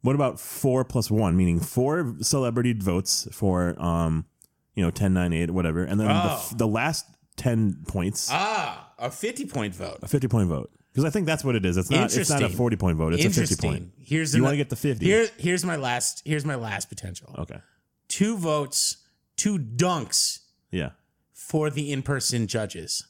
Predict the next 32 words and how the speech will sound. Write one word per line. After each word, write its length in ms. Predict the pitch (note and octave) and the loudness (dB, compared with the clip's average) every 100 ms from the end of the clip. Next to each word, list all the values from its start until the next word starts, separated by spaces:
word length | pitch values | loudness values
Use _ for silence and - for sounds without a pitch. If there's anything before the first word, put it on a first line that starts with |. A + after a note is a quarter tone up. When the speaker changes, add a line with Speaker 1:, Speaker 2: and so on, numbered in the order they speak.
| _ - | _ -16
Speaker 2:
One 360 | G#2+ C#3+ F3 | -4 0 0
dunk 280 | D#3 C#3 - | 0 -2 -4
exclusively, 880 | A#2+ - - - C#3+ E3 - A#2+ G2+ | -4 0 0 0 0 2 2 2 2
Speaker 1:
Ah. 640 | A#2 F3+ A3 G3 A#2 E2 D#2 | 4 4 4 4 2 0 -2
Speaker 2:
exclusively 920 | C3+ - - F#3+ C#4+ - B3 E3 D#3 | 4 4 4 2 6 6 4 2 -2
for 120 | D3 | -2
the 100 | D#3 | -4
fans. 680 | D3+ F3+ D#3+ G2+ - - - _ _ _ _ _ _ - | -2 0 2 0 -6 -10 -10 _ _ _ _ _ _ -2
Speaker 1:
I 100 | B2+ | 0
like 240 | D3 E3 A#2+ | 2 0 -2
that. 800 | E2+ - - C#4+ - G#3 F#3+ - _ | 0 0 2 2 2 0 -4 -6 _
Speaker 2:
<laughs> 100 | _ | _
Speaker 1:
How 180 | - A3+ | 0 2
about 440 | G3 B2+ A#2 - - | 4 2 2 -2 -4
the 120 | C#3+ | -4
first 320 | - F#3 G3 | 0 0 0
round 220 | D#3+ D3+ C#3 | -2 -2 0
is 160 | B2 | -2
fan 260 | - C#3+ C3+ | 0 2 4
votes? 420 | C3 D#2+ - - - - _ _ - | 2 0 -4 -8 -12 -20 _ _ 0
Speaker 2:
Ah, 600 | D3 G#3 B3+ F3 - - A2+ | 2 4 4 2 -2 -10 -2
there 140 | F#3 | 2
Speaker 1:
The 60 | - | 2
Speaker 2:
we 100 | A#3 | 0
go. 140 | D#3+ | 0
Speaker 1:
finals 680 | D#3+ G#3+ E3 G2 G#2+ A2+ - | 2 2 2 0 0 0 -2
is 400 | A2+ A#2+ A2 G#2 - _ _ | 0 0 -2 -6 -12 _ _
celebrity. 680 | F#2+ C3 A#2 G#2 E2+ C2 - _ _ | -2 0 0 0 0 -2 -8 _ _
Speaker 2:
There 440 | B2+ A2 E3+ B3 F4+ | -14 -2 0 0 0
we 160 | G4 | -2
go. 420 | E3 C#3 A2 A2+ - - | -2 -6 -6 -8 -14 -10
Now 280 | D3+ G3+ | -2 2